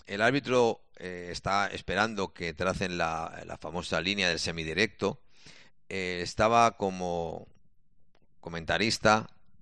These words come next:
eh, un colegiado que ahora parece que es el mejor colegiado del mundo, que es Mateo Laoz. También estaban los comentaristas de Movistar diciendo, "No entendemos cómo pueden anular este gol, es que, es que, eh,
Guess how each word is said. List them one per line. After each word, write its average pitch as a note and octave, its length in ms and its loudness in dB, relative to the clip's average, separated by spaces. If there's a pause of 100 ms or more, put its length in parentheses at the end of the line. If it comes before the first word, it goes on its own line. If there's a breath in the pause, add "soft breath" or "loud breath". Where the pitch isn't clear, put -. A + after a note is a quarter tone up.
(120)
eh, E2+ 420 -10
un E2+ 140 -12
colegiado G2 580 2
que E2 320 -4
ahora E2+ 260 2
parece E2+ 360 0
que F2+ 120 2
es - 320 -2 (120)
el - 160 -14
mejor D#2+ 240 -6
colegiado D#2+ 340 -4
del E2+ 120 0
mundo, B2+ 360 -4 (800)
que G2 100 -2
es G2 40 -2
Mateo F2+ 280 0
Laoz. C2 400 -4 (340 loud breath)
También F2 240 0
estaban G2 340 4
los F2 100 4
comentaristas D#2+ 680 -4
de E2 960 -4
Movistar F#2 440 0
diciendo, G2 360 -4
"No A2+ 240 0
entendemos G#2 680 -2
cómo G2+ 240 -2
pueden G2 220 -2
anular F2+ 320 -2
este E2 240 -6
gol, C#3 360 2
es A2+ 140 -2
que, F2+ 220 -2 (340 loud breath)
es - 140 -6
que, F#2+ 160 -2
eh, - 720 -12